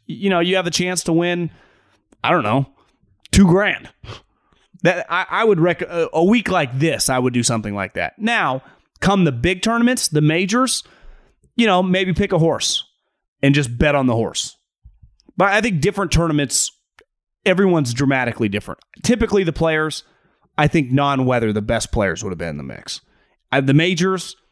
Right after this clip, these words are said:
you're gonna get the big dogs. "Cam Smith saw his mom for the first time in two years, playing near his Florida home. Big motivation as a golf bettor. Who is your Adam Schefter or go-to source for breaking news?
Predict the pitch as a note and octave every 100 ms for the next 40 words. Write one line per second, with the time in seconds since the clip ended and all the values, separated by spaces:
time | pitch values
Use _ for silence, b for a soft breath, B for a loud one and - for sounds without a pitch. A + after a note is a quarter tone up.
0 | _ - - E3+ D#3+ D3 C3 B2 G#2+ F#2+
1 | E2+ F#2 - - _ _ _ _ _ _
2 | _ - A#3 D4 D#4 A3+ A#3+ A#3+ - G#3
3 | G3 E3+ E3 E3+ F#3+ F#3+ E3+ B2+ - G3+
4 | G#3+ - F#3 F#3 E3 C3 - F3+ D#3 D#3+
5 | F#3+ G#3 - _ - G3 G3 F#3 F3 D3
6 | - E3+ F3 G#3 G#3+ F3+ E3+ E3 B2+ E3+
7 | F3 F#3 E3 D#3+ D#3+ E3+ C#3+ C3+ B2+ D#3
8 | E3+ E3+ D#3+ D3+ D#3 b b b b G#3+
9 | D4 A#3+ A3 E3+ F#3 G#3 F#3 - G3 E3+
10 | - E3+ E3+ D#3+ C3 E3+ F3+ F#3+ F3 -
11 | F#3 E3+ D#3+ D#3 C3+ D3+ D3 D3 D3 F#3
12 | C#3 -